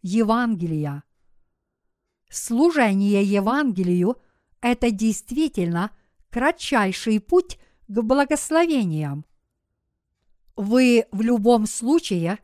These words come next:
станете обеспеченными людьми, если служите Евангелию. Вы в любом случае будете хорошо жить и добьётесь успехов –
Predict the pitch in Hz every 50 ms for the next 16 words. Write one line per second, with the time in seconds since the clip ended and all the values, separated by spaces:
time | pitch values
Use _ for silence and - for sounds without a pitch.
0 | _ _ _ _ _ _ - - - - 247 254 247 247 247 247 - 254 240 240
1 | - - - 233 202 214 240 233 - - - - 254 294 311 - - 330 330 330
2 | 339 330 330 330 349 349 349 330 247 208 175 165 - _ _ _ _ _ _ _
3 | _ 214 214 240 240 - - 247 233 233 202 - - 233 220 220 220 202 226 233
4 | 226 - - 254 247 240 254 247 277 294 320 320 240 185 180 165 156 151 151 147
5 | 156 - _ - - - _ _ _ _ _ _ _ _ _ _ _ _ _ -
6 | 196 196 233 262 262 254 247 240 - 202 233 240 247 233 220 247 247 233 226 -
7 | - - 269 320 339 - - 214 185 180 180 214 - - _ _ _ _ _ -
8 | 214 254 240 240 262 - - 254 - - 262 247 254 247 - - - 302 330 320
9 | 254 214 180 165 - - - - _ _ _ _ _ _ _ - 247 247 214 247
10 | 254 220 220 240 269 277 - 269 247 - - - - 233 220 - - - - 277
11 | 320 285 - - 175 180